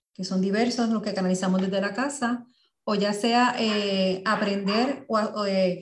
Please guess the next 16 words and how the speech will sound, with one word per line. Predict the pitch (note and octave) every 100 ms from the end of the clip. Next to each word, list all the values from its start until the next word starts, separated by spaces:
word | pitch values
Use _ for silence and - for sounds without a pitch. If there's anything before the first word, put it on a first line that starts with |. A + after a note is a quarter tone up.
| -
o | G3
crear | G#3 G3 G#3+
proyectos | A#3 G#3 A3
de | A3+
autogestión | A3+ A3+ A3 - A#3+ B3+ B3+
para | G#3+ F#3+
ellas | F#3+ G#3 -
ser | A3 G#3+ G#3
autofici-, | A3+ G#3 G3+ G3 - F#3+
autosuficientes | G3 F#3+ G3 G3+ F#3 F#3+ - A3 A3+ G#3
económicamente. | F#3+ F#3+ F#3 F3+ F#3+ F#3 F3 E3+ - - _ _ - - - - _ - _
La | A3 G#3 G3+
casa | G3+ G3 B3 B3
se | A#3+ B3 A#3
funda, | - C4 D4 C#4+ D4 C#4
eh, | A3+ A3 G#3 G#3 G3 G3